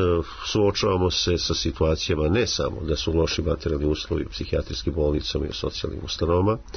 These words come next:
susrećemo se i sa pojavom nedostatka osoblja. E, doktor Jović je rekao da je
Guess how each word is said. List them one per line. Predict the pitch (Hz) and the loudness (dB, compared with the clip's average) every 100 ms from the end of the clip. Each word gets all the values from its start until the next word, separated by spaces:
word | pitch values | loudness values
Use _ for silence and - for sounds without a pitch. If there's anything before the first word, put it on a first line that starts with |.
| - - | -10 -8
susrećemo | - 98 95 104 104 95 | -4 -2 0 0 0 0
se | 92 - 87 - | 0 0 0 0
i | 92 | -2
sa | 92 - 82 82 - | 0 0 2 2 0
pojavom | 78 76 80 78 76 | 0 2 4 2 2
nedostatka | 73 71 - 73 67 - 71 65 | 0 -2 -2 -2 -2 -2 -4 -4
osoblja. | - 67 - - - - - - - - - - - - - - - - - - - - - | -4 -2 -2 -4 -8 -16 -16 -16 -16 -16 -18 -16 -16 -14 -14 -14 -14 -14 -12 -14 -14 -14 -4
E, | 78 78 78 76 - - - 98 92 80 | 0 2 2 0 -6 -10 -2 0 2 2
doktor | 82 82 90 | 0 -2 0
Jović | 87 87 90 - | 2 2 2 2
je | |
rekao | 87 87 90 | 2 2 0
da | 82 85 | 2 2
je | 82 80 | 4 2